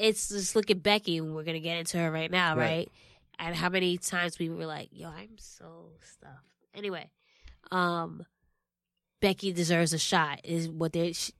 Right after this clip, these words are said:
Speaker 1: what she, they're doing to her is not cool, blah, blah, blah. And now look at that. She got her shot and she's killing it. And I just, th-, I,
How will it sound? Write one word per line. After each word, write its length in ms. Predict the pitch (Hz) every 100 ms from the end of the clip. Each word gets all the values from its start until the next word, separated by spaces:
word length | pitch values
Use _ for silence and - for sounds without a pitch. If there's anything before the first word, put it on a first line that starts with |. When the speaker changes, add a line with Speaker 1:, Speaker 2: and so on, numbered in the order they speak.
| _
Speaker 1:
what 160 | 185 170
she, 140 | -
they're 140 | 175 165
doing 300 | 170 185 180
to 120 | 175
her 180 | 160 156
is 140 | 151
not 240 | 165 156 -
cool, 320 | - 175 170
blah, 140 | 156
blah, 80 | 151
blah. 300 | 156 170 160
And 100 | 160
now 220 | 165 170 170
look 180 | 175
at 80 | 170
that. 220 | 156 139
She 260 | - - 156
got 200 | 165 160
her 100 | 175
shot 300 | 165 185 165
and 80 | -
she's 220 | - 143
killing 380 | - 185 160 143
it. 160 | 123 - - - -
And 160 | - 160
I 60 | 165
just, 220 | 165 -
th-, 120 | 208
I, 160 | 180